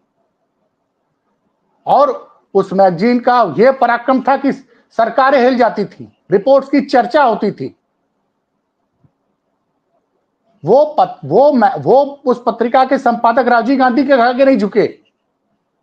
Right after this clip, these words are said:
जब राजीव गांधी चार सौ का बहुमत लेके डिफेमेशन बिल लाए थे मीडिया के खिलाफ,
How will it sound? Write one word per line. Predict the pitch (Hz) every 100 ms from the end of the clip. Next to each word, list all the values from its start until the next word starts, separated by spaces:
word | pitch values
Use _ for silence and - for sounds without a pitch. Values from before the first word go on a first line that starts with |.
| _ _ _ _ _ -
जब | 214 170 151
राजीव | 160 160 175 196 247
गांधी | 214 208 262
चार | - 214
सौ | 226 254
का | 254
बहुमत | 220 208 233 240
लेके | 220 226 247
डिफेमेशन | 202 202 226 226 214 269
बिल | 214 254
लाए | 240 240
थे | 240
मीडिया | 226 196 226
के |
खिलाफ, | 226 185 247 294 -